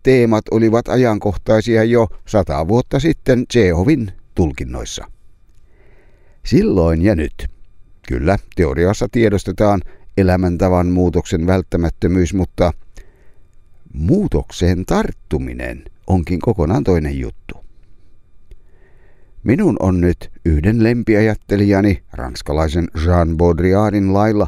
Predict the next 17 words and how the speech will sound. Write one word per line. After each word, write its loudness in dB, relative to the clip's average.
tunnustettava, 0
että -2
teorialla 0
on -2
arvoa 2
ainoastaan 0
sen -2
verran, 0
minkä 0
se 0
pystyy 0
haastamaan -2
todeksi 0
käytäntöä. -4
Vanja 0
Enon -8
ja -6